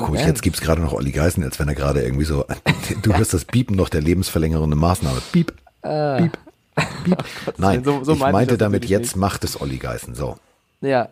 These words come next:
Speaker 2: ähm, gut, dann Frage von Conny mit dem Bart, auch ein treuer Hörer. Ich bin mir sicher, Carsten, äh, wir beantworten diese Frage gleich. Gibt es einen Trainer, den ihr absolut nicht leiden könnt von den aktuellen N-F-L-Teams?
Speaker 1: Gibt's einige. Adam
Speaker 2: Also,
Speaker 1: Gase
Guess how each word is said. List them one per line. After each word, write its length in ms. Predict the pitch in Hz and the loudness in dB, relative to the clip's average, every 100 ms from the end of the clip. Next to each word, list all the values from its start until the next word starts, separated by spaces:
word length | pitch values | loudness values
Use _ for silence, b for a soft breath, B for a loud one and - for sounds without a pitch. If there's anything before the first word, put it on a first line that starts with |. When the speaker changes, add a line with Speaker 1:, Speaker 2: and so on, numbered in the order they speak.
| - | -4
Speaker 2:
ähm, 520 | 135 139 143 143 139 | -2 0 0 -4 -2
gut, 280 | 220 175 - | 2 2 2
dann 240 | 135 156 180 | 0 0 0
Frage 380 | - 170 190 | 0 0 0
von 420 | 180 160 165 160 - | -2 0 0 0 0
Conny 260 | 180 180 | 0 2
mit 180 | 175 170 | 0 0
dem 160 | 160 139 | -2 0
Bart, 380 | 127 123 185 - - _ _ - | 2 2 0 -6 -20 _ _ -10
auch 180 | 135 123 | -6 -4
ein 120 | 113 | -4
treuer 280 | - 113 110 | -2 0 0
Hörer. 260 | 120 117 123 | 0 0 0
Ich 80 | |
bin 100 | 180 | 2
mir 80 | 180 | 2
sicher, 260 | 160 - 151 | 2 -2 -2
Carsten, 460 | 143 139 - 175 | 0 -2 -4 -10
äh, 260 | - 131 131 | -6 -4 -4
wir 120 | 131 131 | -2 -2
beantworten 420 | 143 151 139 139 | -2 -2 -2 -2
diese 140 | 127 | -6
Frage 200 | 120 120 | -6 -4
gleich. 340 | 117 113 101 - b b b - | 0 0 -2 -6 b b b -2
Gibt 180 | 220 | -2
es 120 | 247 - | -2 -2
einen 260 | 175 175 | 0 0
Trainer, 340 | - 170 180 160 | 0 2 4 4
den 140 | 147 | 2
ihr 100 | 143 | 0
absolut 320 | 151 - 147 | -2 -2 -2
nicht 140 | 147 - | -4 0
leiden 280 | 120 113 107 | 2 2 0
könnt 260 | 104 104 | -4 -4
von 240 | - - 110 | -8 -6 -6
den 80 | |
aktuellen 480 | - - 98 104 110 | -6 -4 0 0 -2
N-F-L-Teams? 840 | 65 107 - 107 107 113 - - _ _ _ _ _ - | -6 -10 -8 -10 -10 -14 -16 -20 _ _ _ _ _ -4
Speaker 1:
Gibt's 220 | 92 - | -4 -4
einige. 360 | - 82 65 - _ _ - | -2 0 0 -4 _ _ 2
Adam 180 | 107 139 | 4 4
Speaker 2:
Also, 120 | 156 | 4
Speaker 1:
Gase 120 | 170 | 4